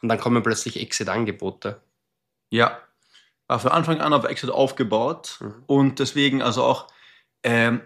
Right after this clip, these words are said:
Speaker 2: es macht mega viel aus, das Buch Rich Dad, Poor Dad, es macht mega viel aus, wie man seine Kinder erzieht und wie man ihnen hilft. Und ich werde auf jeden Fall auch mit meinen Kids dann auch voll viel helfen, dass wenn sie Gründer werden wollen, wie ich sie supporte.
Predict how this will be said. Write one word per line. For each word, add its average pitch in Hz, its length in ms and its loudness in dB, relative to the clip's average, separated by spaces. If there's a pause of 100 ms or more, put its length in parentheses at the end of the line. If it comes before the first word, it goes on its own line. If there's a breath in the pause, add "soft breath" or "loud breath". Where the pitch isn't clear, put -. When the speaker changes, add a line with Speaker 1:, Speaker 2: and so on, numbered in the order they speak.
Speaker 2:
es 135 160 -2
macht 143 320 2
mega 170 460 6
viel 165 240 -2
aus, - 540 0
das 123 160 -4
Buch 147 360 0
Rich 143 220 2
Dad, 127 240 -2
Poor 156 200 0
Dad, 127 420 -2 (300)
es 123 140 -4
macht 139 220 0
mega 156 320 4
viel 147 200 0
aus, 131 320 0
wie 135 60 2
man 127 80 4
seine 117 160 0
Kinder 127 260 0
erzieht 113 400 -2
und 113 60 -4
wie 113 60 0
man 113 120 -2
ihnen 110 140 2
hilft. 101 460 -6
Und 110 80 -2
ich 104 120 -4
werde 135 140 4
auf 127 100 -2
jeden 143 260 0
Fall 127 440 0 (400 soft breath)
auch 120 200 2
mit 120 100 2
meinen 127 260 6
Kids 135 300 0
dann 120 200 4
auch 110 100 2
voll 135 140 6
viel 127 140 0
helfen, 120 400 2
dass 110 220 -6
wenn 123 140 2
sie 117 120 -4
Gründer 139 300 2
werden 113 240 0
wollen, 120 260 2
wie 120 60 4
ich 117 80 -6
sie - 80 -12
supporte. 107 680 -4